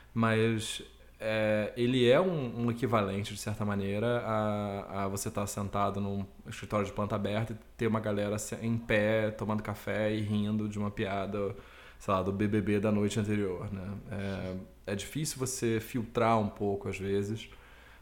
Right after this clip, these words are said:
É, e eu sinto com muita frequência que o único jeito, às vezes, de eu conseguir e t-, pegar uma tarefa difícil de cabo a rabo é fechar meu Slack.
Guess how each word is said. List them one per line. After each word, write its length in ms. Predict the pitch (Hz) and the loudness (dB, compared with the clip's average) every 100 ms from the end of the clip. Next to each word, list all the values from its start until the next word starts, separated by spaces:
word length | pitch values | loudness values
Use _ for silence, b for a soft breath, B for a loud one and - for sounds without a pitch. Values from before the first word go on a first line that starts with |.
| - | -6
É, 880 | 104 104 98 95 95 92 92 95 98 - | -2 0 2 0 -2 -2 -4 -6 -8 -6
e 640 | 107 104 104 104 104 104 104 | -2 0 2 0 0 0 2
eu 240 | 117 131 - - | 2 0 -10 -12
sinto 920 | - - 123 143 131 123 117 113 104 95 - - - 101 - | -8 -2 -2 -2 -4 0 0 0 -4 -8 -16 -20 -12 -12 -4
com 80 | |
muita 240 | 117 120 - | 0 0 0
frequência 500 | - - 127 135 135 | -4 -4 -2 -4 -6
que 180 | - 127 | -6 -4
o 60 | |
único 300 | 120 165 175 | -2 -4 -4
jeito, 360 | 147 117 120 120 | -2 0 0 -2
às 80 | 101 | -2
vezes, 300 | 104 104 101 | -2 -4 -4
de 60 | |
eu 80 | 104 | -4
conseguir 1200 | 101 113 113 - 104 101 110 135 123 107 95 64 - - - - - | -4 -6 -6 -6 -6 -2 -2 0 -2 -2 -4 -10 -16 -20 -20 -20 -14
e 220 | 113 104 | -6 -4
t-, 220 | 104 - 117 | -6 -6 -8
pegar 300 | - 117 107 | -2 0 2
uma 180 | 110 | 0
tarefa 380 | 110 107 104 - | 0 0 0 -2
difícil 680 | 98 101 - 113 - 107 98 - B B B | -6 -6 -4 -4 -4 -6 -8 -10 B B B
de 100 | 113 | -10
cabo 280 | 104 110 101 | -2 0 2
a 60 | 101 | 0
rabo 480 | 104 101 101 101 101 - B B B - - | 2 2 2 0 -4 -12 B B B -12 -2
é 600 | 104 104 104 104 104 104 | 2 2 2 2 0 -4
fechar 460 | - - 139 - | -4 -2 0 2
meu 100 | 131 | 2
Slack. 380 | 160 180 110 - | 2 2 0 0